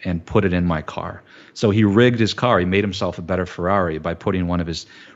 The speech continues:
really sturdy clutches in. And his, his argument was, like, "They're not using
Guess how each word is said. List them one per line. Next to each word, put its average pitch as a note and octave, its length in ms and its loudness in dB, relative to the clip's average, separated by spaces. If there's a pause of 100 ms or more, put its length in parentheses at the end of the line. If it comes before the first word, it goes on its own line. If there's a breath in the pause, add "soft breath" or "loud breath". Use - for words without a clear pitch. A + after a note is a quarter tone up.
really A#2+ 260 6
sturdy G#2+ 580 2
clutches F2+ 480 -4
in. D#2+ 140 -4
And F2 100 -2
his, G#2+ 220 4
his G#2+ 160 0
argument G#2 460 2
was, F2 120 -6
like, F2+ 200 -4 (260 loud breath)
"They're G#2+ 140 2
not A#2 240 2
using G#2 460 0